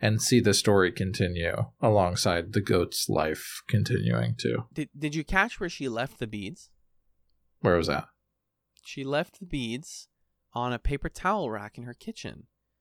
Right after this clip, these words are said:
Speaker 2: which was the last thing that she touched when her
Speaker 1: Stop
Speaker 2: family
Speaker 1: it.
Speaker 2: disappeared.
Speaker 1: Stop it, Nora.
Speaker 2: Further offering credence that she believes in symbols now,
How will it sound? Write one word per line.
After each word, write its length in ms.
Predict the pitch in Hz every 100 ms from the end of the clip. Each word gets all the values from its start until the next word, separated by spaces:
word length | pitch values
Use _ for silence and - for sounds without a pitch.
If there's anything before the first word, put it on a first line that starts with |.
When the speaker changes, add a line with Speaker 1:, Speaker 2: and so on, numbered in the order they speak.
| _ _ -
Speaker 2:
which 180 | 127 123
was 140 | 110
the 100 | 117
last 300 | 113 117 -
thing 160 | 156 160
that 140 | 160
she 120 | 220
touched 600 | - 175 98 - - - _ -
when 140 | 104
her 220 | 104 113
Speaker 1:
Stop 120 | - -
Speaker 2:
family 260 | 190 95
Speaker 1:
it. 40 | -
Speaker 2:
disappeared. 520 | - - 90 82 -
Speaker 1:
Stop 600 | - - - - - -
it, 100 | 60
Nora. 560 | 55 55 50 53 64 - _ _ _ _ _ -
Speaker 2:
Further 480 | 202 233 226 214
offering 460 | 180 165 - 185 180
credence 580 | - 147 123 120 123 -
that 180 | 123 -
she 240 | - 151
believes 720 | 131 139 139 151 175 180 175
in 160 | 135 156
symbols 580 | - 185 196 165 110 117
now, 460 | 117 95 78 85